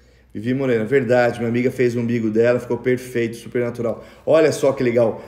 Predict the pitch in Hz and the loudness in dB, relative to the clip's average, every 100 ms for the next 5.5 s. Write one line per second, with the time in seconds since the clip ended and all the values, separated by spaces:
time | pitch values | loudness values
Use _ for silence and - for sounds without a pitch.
0 | - 127 135 139 156 165 - 135 156 156 | -6 -4 0 2 2 4 2 2 0 0
1 | 147 143 139 143 151 175 220 139 113 165 | 0 0 0 -2 -2 -2 -4 -8 -8 -2
2 | 214 175 190 143 127 - 131 131 151 151 | 0 0 -2 -2 -2 0 -2 0 -4 -6
3 | 147 170 135 120 160 208 180 127 131 107 | -6 -6 -6 -8 -4 -2 0 2 2 0
4 | 107 - - - - 123 135 139 131 143 | -6 -10 -20 -18 -6 0 2 2 2 0
5 | 135 143 143 - | -2 -8 -10 -16